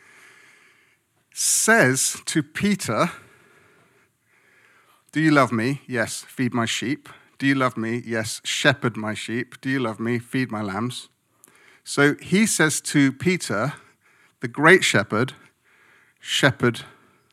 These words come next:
my people." And Peter, in this letter we've just read, says to all elders, "Shepherd my people." Can you see that? So God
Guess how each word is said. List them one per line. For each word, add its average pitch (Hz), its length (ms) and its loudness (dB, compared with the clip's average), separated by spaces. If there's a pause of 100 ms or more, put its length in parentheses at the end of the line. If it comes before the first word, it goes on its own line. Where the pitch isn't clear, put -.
(300)
my 110 160 -4
people." 107 460 -10 (800)
And 131 280 -2
Peter, 165 580 0 (920)
in 131 180 2
this 131 200 0
letter 123 400 -4 (100)
we've 117 120 -6
just - 200 -8
read, 117 280 -2 (600)
says - 380 -2
to - 280 0
all 175 260 10
elders, 117 580 2 (1080)
"Shepherd - 680 -4 (440)
my 123 120 2
people." - 480 -4 (220)
Can 139 140 0
you 135 60 2
see 170 160 0
that? 185 340 0 (920)
So 156 340 6
God 151 560 6